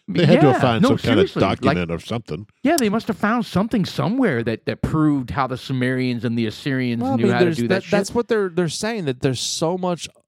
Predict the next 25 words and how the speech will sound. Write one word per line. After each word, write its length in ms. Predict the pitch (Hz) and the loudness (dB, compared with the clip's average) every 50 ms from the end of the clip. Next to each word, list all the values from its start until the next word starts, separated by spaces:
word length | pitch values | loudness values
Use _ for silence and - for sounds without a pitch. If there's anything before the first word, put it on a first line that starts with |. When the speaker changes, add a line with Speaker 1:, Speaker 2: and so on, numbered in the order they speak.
| _ _ _ _ - | _ _ _ _ -12
Speaker 3:
there. 420 | 160 147 143 165 160 160 160 147 143 - - - - - - | -6 -2 0 0 0 0 -4 -6 -8 -12 -20 -20 -12 -6 -2
Look, 160 | - 190 - _ _ _ _ _ | -2 -2 -2 _ _ _ _ _
i-, 40 | _ _ _ _ _ _ _ _ _ _ _ _ _ - | _ _ _ _ _ _ _ _ _ _ _ _ _ -8
it's 440 | - - 226 226 - 220 214 - - | -6 -4 -4 -4 -4 -4 -4 -4 -4
happening 520 | 147 - 170 170 165 - 175 170 160 139 | -6 -4 -4 -4 -4 -4 -4 -4 -6 -6
today. 640 | - - 131 104 95 - - 95 87 85 78 73 - _ _ _ _ _ _ _ _ _ _ _ _ _ _ - | -6 -6 -6 -6 -8 -12 -10 -10 -10 -10 -12 -14 -18 _ _ _ _ _ _ _ _ _ _ _ _ _ _ -8
All 80 | - 139 | -4 -4
right? 240 | 143 147 156 156 - | -4 -4 -6 -6 -6
It's 160 | - 135 - - | -8 -8 -6 -4
happening 420 | - 190 196 - - 214 208 190 | -4 -4 -4 -2 -4 -4 -4 -4
today. 640 | - - 165 131 123 - 202 226 208 170 113 87 - _ _ _ _ _ - - | -4 -6 -6 -4 -2 0 0 0 0 -2 -4 -6 -8 _ _ _ _ _ -4 0
I 60 | 147 | 2
Speaker 2:
I 40 | 151 | 2
mean, 80 | 165 160 | 4 4
Speaker 3:
mean 60 | 147 | 2
Speaker 2:
your 140 | 151 160 180 | 2 2 0
own 120 | 190 202 | 0 -2
son 560 | 190 - - 202 220 269 311 311 262 151 98 - - | -4 -4 -2 -2 0 0 0 -2 -4 -6 -6 -4 -2
did 160 | 147 143 120 | 0 0 0
a, 80 | 117 - - - - | -2 -6 -6 -4 -2
uh, 20 | |
uh, 460 | 117 110 - 107 107 101 98 87 82 - - | -2 -2 -2 -2 -2 -2 -4 -6 -8 -6 -4
took 160 | - 139 - | -4 -2 -2
a 40 | 107 | -4
class 380 | - - 123 104 98 87 87 | -6 -6 -6 -4 -6 -8 -12